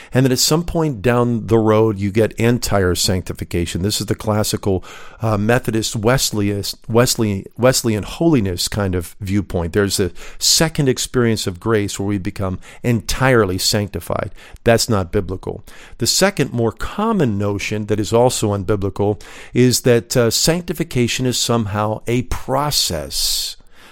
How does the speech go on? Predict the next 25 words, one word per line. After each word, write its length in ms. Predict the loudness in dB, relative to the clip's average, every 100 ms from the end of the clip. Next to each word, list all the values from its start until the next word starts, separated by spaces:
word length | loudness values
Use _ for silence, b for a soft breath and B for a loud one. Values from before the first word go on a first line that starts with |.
| b
That 280 | 2 4 4
is 200 | 0 0
not 320 | 2 0 -2
biblical 600 | -2 -2 -2 -4 -4 -2
as, 240 | 0 -2 -2 -6
as 200 | -6 -4
well. 340 | 0 0 -2 B B B
And 120 | 2
let 80 | 2
me 100 | 2
just 240 | 2 2
say 160 | 2 0
this. 320 | 0 -4 -4 -4
I 140 | -2
get 180 | 2 2
into 260 | 2 2 2
this 240 | 2 2
in 80 | 0
much 380 | 0 -2 -4 0
greater 300 | 2 4 2
depth 500 | 2 -2 -2 -8 -14 B B B
in 120 | 2
my 180 | 2 -2
teaching 440 | 0 0 2 0
series, 600 | 0 0 0 -2 -2 -4